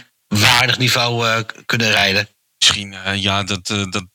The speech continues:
Speaker 2: dat, dat is koffiedik kijken. Het is, het is een beetje, het is een
Speaker 1: Mhm.
Speaker 2: beetje als, als, het is een beetje what if. Ja, mis-, misschien, misschien dat hij tegen, misschien dat hij bij Minardi had kunnen, had kunnen rijden. Maar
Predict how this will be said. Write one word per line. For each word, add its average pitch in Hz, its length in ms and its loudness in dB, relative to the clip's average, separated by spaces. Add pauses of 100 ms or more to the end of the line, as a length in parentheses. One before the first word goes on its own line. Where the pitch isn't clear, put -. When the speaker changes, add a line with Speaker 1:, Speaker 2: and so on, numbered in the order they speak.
(100)
Speaker 2:
dat, 104 240 -4
dat 104 220 -4
is - 120 4
koffiedik 101 460 -2
kijken. 101 360 0
Het 92 100 -2
is, 104 120 -2
het - 120 -8
is 104 120 -8
een 101 60 -8
beetje, 98 240 -6
het 101 140 -2
is 123 100 4
een 117 60 4
Speaker 1:
Mhm. 113 100 4
Speaker 2:
beetje - 180 0
als, 104 320 0
als, 101 240 0
het - 80 -2
is 101 120 -2
een 98 60 -6
beetje 98 240 -4
what 98 220 -4
if. 101 260 0
Ja, 98 220 0
mis-, 98 260 2
misschien, 131 500 0
misschien 117 320 4
dat 113 180 0
hij 113 120 -2
tegen, 113 500 0
misschien 107 300 0
dat 104 180 -2
hij 104 80 -10
bij 104 180 0
Minardi 101 640 0
had 95 160 -4
kunnen, 101 240 -4
had 98 180 -4
kunnen 98 240 -4
rijden. 101 400 0
Maar 101 380 -2